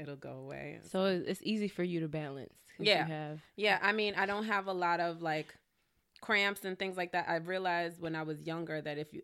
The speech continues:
Speaker 1: exercise when you're expecting your cycle, so let's say, like, the week before, um, I noticed that if I exercise, that my cramps were a lot less severe. So I just started doing that. And then, um, you know, I would take Advil when I was younger.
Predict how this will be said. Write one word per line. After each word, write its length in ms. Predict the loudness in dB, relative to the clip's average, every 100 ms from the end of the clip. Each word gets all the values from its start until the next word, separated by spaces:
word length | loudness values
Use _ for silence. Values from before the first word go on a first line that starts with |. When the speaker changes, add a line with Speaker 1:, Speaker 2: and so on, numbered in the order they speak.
| -4
Speaker 1:
exercise 840 | -4 -4 -10 -6 -6 -6 -8 -10
when 220 | -8 -4 -4
you're 100 | -6
expecting 540 | -10 -10 -10 -6 -6
your 80 | -6
cycle, 440 | -6 -8 -6 -10
so 140 | -10 -8
let's 240 | -8 -8
say, 220 | -8 -6 -6
like, 340 | -8 -10 -12 _ _ _ _
the 80 | -2
week 280 | 0 -2 -2
before, 560 | -4 -2 -2 -2 -6 -10 _ -16 -2
um, 300 | 0 0 -2
I 80 | -2
noticed 340 | 0 -2 -4
that 160 | -4 -4
if 140 | -4
I 100 | -4 -2
exercise, 680 | -4 -4 -8 -4 -4 -4
that 260 | -8 -8 -8
my 180 | -8 -8
cramps 400 | -8 -6 -6 -8
were 120 | -8
a 40 |
lot 220 | -8 -8 -8
less 220 | -12 -12 -14
severe. 440 | -10 -10 -10 -16 -20 -10 -4
So 340 | -2 -2 -6
I 100 | -8
just 220 | -10 -12 -16 -20 _
started 320 | -10 -10 -10
doing 180 | -8 -8
that. 240 | -10 -14 _
And 200 | -8 -4
then, 240 | -4 -4 -4
um, 320 | -6 -6 -6
you 100 | -4
know, 80 | -4
I 40 | -4
would 140 | -4
take 220 | -4 -6
Advil 500 | -4 -2 -2 -4 -6
when 120 | -6 -8
I 60 |
was 160 | -8 -8
younger. 460 | -8 -6 -8 -8